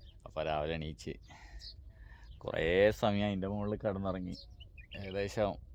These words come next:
ഒരു രണ്ട് മൂന്ന് മണിക്കൂർ. പിന്നെ ആദ്യമായിട്ട് അതിന് ഉറങ്ങുന്നതുകൊണ്ട് ഒരു, ഒരു, ഒരു ഇത് കിട്ടുന്നില്ല. അങ്ങനെ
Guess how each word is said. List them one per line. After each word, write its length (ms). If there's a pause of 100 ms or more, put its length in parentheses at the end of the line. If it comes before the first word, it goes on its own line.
(760)
ഒരു 140 (180)
രണ്ട് 240
മൂന്ന് 200
മണിക്കൂർ. 340 (260)
പിന്നെ 420 (520)
ആദ്യമായിട്ട് 420
അതിന് 220
ഉറങ്ങുന്നതുകൊണ്ട് 500
ഒരു, 160
ഒരു, 140
ഒരു 160
ഇത് 140
കിട്ടുന്നില്ല. 380 (720)
അങ്ങനെ 280